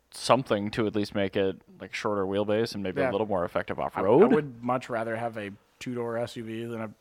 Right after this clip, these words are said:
Speaker 2: I, I would take a, uh, two-door Blaze-, like, a K five Blazer over a C ten Suburban any day.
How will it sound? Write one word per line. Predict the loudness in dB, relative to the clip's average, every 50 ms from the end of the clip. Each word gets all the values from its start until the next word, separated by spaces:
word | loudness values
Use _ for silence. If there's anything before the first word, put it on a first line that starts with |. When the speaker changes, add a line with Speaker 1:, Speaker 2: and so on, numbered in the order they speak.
| _ 0 0
Speaker 2:
I, | 0 4 4
I | 4
would | 4 4 2
take | 0 0 -2 -2 -4
a, | -4 -4 -4 -4 -6 -8 -14 -20 _ _ _ _ _ _ _ _ -2
uh, | 0 0 2 0 -2
two-door | -2 0 2 2 2 2 2 0
Blaze-, | -2 -4 -4 -4 -6 -8 -8 -8
like, | -6 -6
a | -6 -6
K | -6 -8 -6
five | -4 -4 -4 -4 -4
Blazer | -6 -6 -6 -6 -6 -8 -10 -10 -10 -8
over | -8 -8 -8 -8 -8 -8 -6 -6
a | -8 -8 -10 -10 -10 -10 -12 -14 -16
C | -18 -16 -14 -14 -12 -12
ten | -10 -10 -8 -8 -10
Suburban | -10 -12 -12 -10 -10 -10 -10 -10 -12 -12
any | -12 -12 -12 -12
day. | -12 -14 -16